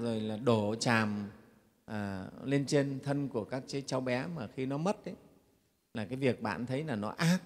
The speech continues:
Và, và bạn cũng muốn hỏi Thầy hôm nay cái chuyện này là như thế nào. Ừ.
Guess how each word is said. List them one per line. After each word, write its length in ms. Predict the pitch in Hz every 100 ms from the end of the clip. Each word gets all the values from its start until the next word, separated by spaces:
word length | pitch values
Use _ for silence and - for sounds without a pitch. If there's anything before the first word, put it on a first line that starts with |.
| - _ _
Và, 200 | 113 107 92 - _ _ _ _
và 80 | 117
bạn 240 | 113 110 117
cũng 200 | 151 160
muốn 140 | 185
hỏi 400 | 135 117 110 104
Thầy 260 | 131 120 113
hôm 180 | 139 147
nay 200 | 147 139
cái 100 | 165
chuyện 320 | 165 135 123
này 400 | 131 113 104 107 - -
là 220 | 139 123
như 140 | 139
thế 160 | 156 170
nào. 320 | 175 127 110 - - - _ _ _ _ _ _ _ _
Ừ. 60 | _